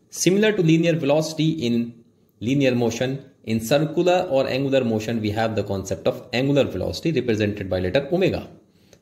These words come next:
And this is equal to the radian per second or angle covered in per unit time. In linear motion, the formula of centripetal force is M V square divided by R.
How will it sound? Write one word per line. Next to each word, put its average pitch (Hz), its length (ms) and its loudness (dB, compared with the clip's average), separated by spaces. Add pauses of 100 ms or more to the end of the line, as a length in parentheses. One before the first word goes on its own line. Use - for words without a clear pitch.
And 120 180 -2
this 196 200 6
is 160 260 2
equal 139 340 0
to 123 100 -2
the 156 120 2
radian 160 480 0
per 156 140 2
second 104 540 -4
or 139 440 -2 (200)
angle 175 400 2
covered 147 500 0
in 151 180 -2
per 123 160 2
unit 117 320 -2
time. 85 300 -4 (440)
In 185 180 2
linear 220 340 4
motion, 170 540 0
the 127 100 -2
formula 208 640 0
of 175 180 2
centripetal 180 680 -2
force 139 480 0 (480)
is 160 400 0
M 170 500 0 (580)
V 143 460 0
square 113 720 0
divided 98 440 0
by 151 140 0
R. - 420 -6